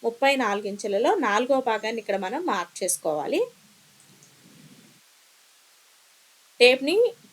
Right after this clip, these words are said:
ఆ, ఫోర్ ఫోల్డ్స్ కనుక ఫోల్డ్ చేసుకుంటే ఈజీగా వచ్చేస్తుందండి ఎనిమిదిన్నర ఇంచుల్ని.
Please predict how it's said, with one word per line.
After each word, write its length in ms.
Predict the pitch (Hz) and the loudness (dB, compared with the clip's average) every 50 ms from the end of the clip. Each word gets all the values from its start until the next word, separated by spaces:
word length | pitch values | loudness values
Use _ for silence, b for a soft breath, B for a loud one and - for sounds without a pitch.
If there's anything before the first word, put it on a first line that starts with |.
| - _ - | -20 _ 0
ఆ, 200 | 208 220 226 214 | 2 4 4 4
ఫోర్ 280 | 208 - 269 269 262 254 | 2 4 4 4 4 4
ఫోల్డ్స్ 320 | - 277 269 277 269 - - | 4 2 2 2 2 0 0
కనుక 220 | 269 262 254 269 | 0 0 0 -4
ఫోల్డ్ 320 | 269 262 247 220 220 214 226 | -2 0 0 0 0 0 -2
చేసుకుంటే 480 | 202 202 - - 208 214 226 339 381 | -2 -2 -4 -4 -8 -4 -2 0 0
ఈజీగా 460 | 320 254 240 208 208 226 220 254 269 | 0 0 -2 0 0 0 2 2 2
వచ్చేస్తుందండి 840 | 254 - 262 - 196 202 - - 202 190 185 175 175 180 240 359 480 480 - - _ _ 220 | 2 0 0 -2 -2 -2 -2 -2 -2 -4 -6 -8 -6 -2 -2 -2 -2 -2 -6 -14 _ _ -4
ఎనిమిదిన్నర 520 | 214 226 226 226 208 214 208 202 190 185 | -2 -2 -2 -2 -4 -2 -2 0 0 0
ఇంచుల్ని. 560 | 180 180 185 180 175 - 175 175 190 285 440 | 0 -2 -4 -8 -8 -8 -6 -6 -4 -4 -4